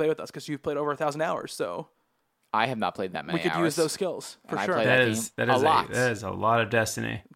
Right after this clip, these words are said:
Speaker 1: That is a
Speaker 2: I
Speaker 1: lot.
Speaker 2: have friends who have played. It is Tuesday, June thirteenth. Oh, wow. So that's when the actual show floor starts.
Speaker 3: Oh,
Speaker 2: So it's
Speaker 3: okay.
Speaker 2: actually the eleventh.
Speaker 1: The eleventh, 'cause that's
Speaker 2: The
Speaker 1: Sunday.
Speaker 2: eleventh is when the conferences start.
Speaker 1: Yeah, like the, uh, Bethesda, E A,
Speaker 2: Isn't somebody going on Saturday this year?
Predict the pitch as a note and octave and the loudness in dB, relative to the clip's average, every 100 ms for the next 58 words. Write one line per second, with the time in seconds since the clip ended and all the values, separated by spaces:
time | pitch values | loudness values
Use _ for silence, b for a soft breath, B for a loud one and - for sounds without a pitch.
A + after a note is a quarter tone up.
0 | - E3 E3 C3+ E3 D#3+ G#3 F#3+ C#3+ A2+ | -4 -2 4 6 6 6 4 4 2 2
1 | A2+ G2 F#2+ A#2+ A#2+ A2 - D3 C#3 C#3+ | 2 0 2 4 4 2 -2 -2 0 0
2 | B2+ A#2 A#2+ A#2 - A#2 E2+ A2+ G#2 G2 | 0 -2 -6 -6 -2 -2 -2 -8 -8 -10
3 | - _ - G2+ F2+ E2+ D2+ - A2 A#2 | -16 _ -4 -2 0 0 -2 -2 0 0
4 | - B2 A2+ G2 F2+ - G#2 - G#2+ - | -4 -4 -4 0 -2 -2 -8 -4 -4 -4
5 | F2+ - - - B2 A2 A2+ C3 A#2+ C3+ | -6 -6 -6 -4 -2 0 2 2 0 -2
6 | A2+ G#2 F#2 G2+ G2+ D#2 - E3 F3 C#3+ | -4 -4 -4 -2 -2 -2 -8 0 2 2
7 | C3+ D#3+ F3 - F3 D3+ D#3+ D#3+ C#3+ B2+ | -2 0 0 4 6 8 6 6 4 2
8 | A#2+ B2 A#2+ A2+ G#2+ G#2 - - G#2+ G2+ | 4 2 2 2 2 2 0 -2 -2 -2
9 | G2 - F2 - E3 E3 D3+ D3 D#3 C3+ | -8 -8 -10 -6 0 4 4 2 -2 -4
10 | D#3 D3+ C#3+ C#3+ E3 D3+ D#3 D3+ D3 D#3+ | 0 2 2 0 0 0 2 2 0 0
11 | D3+ C#3 C#3 C3+ C#3 - _ _ _ _ | -2 -2 -2 -4 -8 -14 _ _ _ _
12 | _ _ _ B3 D4 - D4 D4 - A#3 | _ _ _ -10 -8 -8 -6 -6 -2 -2
13 | F#3+ - B2+ B2 C3 C3 B2+ C3 - C#3 | -2 -2 0 0 0 0 -2 -4 -4 -4
14 | C#3 | -4